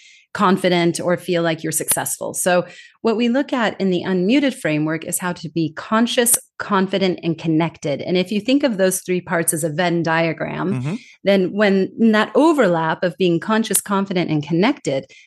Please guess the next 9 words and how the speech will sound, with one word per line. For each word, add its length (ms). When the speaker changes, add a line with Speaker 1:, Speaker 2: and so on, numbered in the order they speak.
Speaker 1:
that's 280
where 120
we're 120
able 380
to 160
best 320
unmute. 600
But 280
the 320